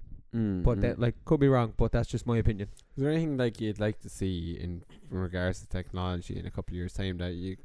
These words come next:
Speaker 1: could think that it'd really help, or not even really help, but what you could see happening in the next couple of years?
Speaker 2: Um, what I could see happening?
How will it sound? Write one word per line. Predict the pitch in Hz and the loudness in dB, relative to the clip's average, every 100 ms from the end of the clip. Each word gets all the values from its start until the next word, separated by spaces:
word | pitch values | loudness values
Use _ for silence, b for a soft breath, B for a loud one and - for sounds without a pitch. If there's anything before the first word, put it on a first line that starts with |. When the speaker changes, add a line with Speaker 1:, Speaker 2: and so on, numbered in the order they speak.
| - - | -16 -2
Speaker 1:
could | 110 95 | -2 0
think | 110 98 - | 0 -2 -4
that | 90 82 - B B B B - | -8 -8 -8 B B B B -6
it'd | 104 92 | -2 2
really | 101 101 92 87 | 2 2 0 -2
help, | 95 107 98 104 101 - | -4 -2 2 4 2 2
or | 90 90 87 85 85 B B B B - | 4 4 2 0 -4 B B B B -4
not | 196 | 0
even | 143 98 | 2 2
really | 104 95 85 | 2 2 -2
help, | - 113 107 - | -2 2 4 10
but | - 95 | 10 10
what | 110 - | 4 2
you | 101 98 | -2 0
could | - 107 - | 2 2 2
see | - 101 | -4 -4
happening | 90 101 107 - 87 73 | -2 6 6 6 -4 -6
in | |
the | 87 | -10
next | - | -10
couple | - - 73 | -10 -8 -6
of | |
years? | - 65 - - - - | -6 -6 -8 -12 -14 -10
Speaker 2:
Um, | 131 139 143 147 147 B B B B - | -6 -2 -2 -2 -2 B B B B -10
what | 147 147 | -12 -14
I | 131 | -14
could | 127 - | -14 -14
see | - | -12
happening? | 117 117 107 | -10 -12 -14